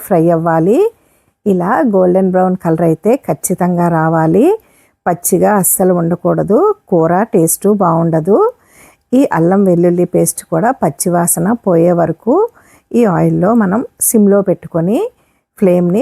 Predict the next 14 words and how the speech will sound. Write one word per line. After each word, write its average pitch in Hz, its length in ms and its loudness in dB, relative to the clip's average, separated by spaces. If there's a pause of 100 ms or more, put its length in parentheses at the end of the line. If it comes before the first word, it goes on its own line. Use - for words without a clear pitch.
(120)
ఫ్రై 160 160 0 (100)
చేసుకోవాలి. 170 760 0 (1800)
ఇప్పుడు 185 240 2 (180)
ఇందులోకి 180 520 0 (240)
నేను 202 200 -2 (380)
రెండు 233 260 4 (100)
టేబుల్ 170 320 2
స్పూన్ల 175 400 -4
వరకు 170 280 -4 (600)
పెరుగు 202 280 2
వేసుకుంటున్నాను. 165 840 -2 (2250)
మనం 202 180 4 (100)
చేసే 185 360 0 (260)
ఈ - 20 2